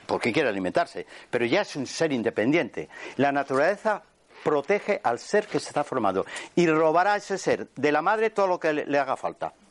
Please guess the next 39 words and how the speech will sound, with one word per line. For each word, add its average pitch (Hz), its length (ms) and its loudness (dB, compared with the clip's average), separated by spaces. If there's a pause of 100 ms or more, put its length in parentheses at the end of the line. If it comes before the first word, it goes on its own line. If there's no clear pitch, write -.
(560)
Le 151 160 2
deja, 202 400 0
¿os 143 240 2
acordáis 170 320 2
que 190 140 0
cada 170 200 2
hijo 180 540 2
provocaba 165 380 2
una 165 220 0
muela 170 360 2
o - 20 0
algo 160 100 0
así? 165 160 -4 (200)
Pues 180 160 -2
te-, 180 100 2
no 202 160 2
tenía, 196 460 2
no 180 100 2
estaban 180 280 2
muy 170 280 4
desvariadas 139 480 2
nuestras 120 320 -2
abuelas. 101 460 2 (360)
Bien, 147 240 2
pues 143 120 2
le 156 80 2
va 196 80 4
a - 40 -2
robar 180 280 0
todo, 107 260 0
nutrientes, 202 880 0
y 113 300 -2
vitamina, 139 800 0
minerales, 165 540 2
le 135 80 0
va 139 120 2
a 160 40 -2
robar 156 360 0
todo, 120 420 0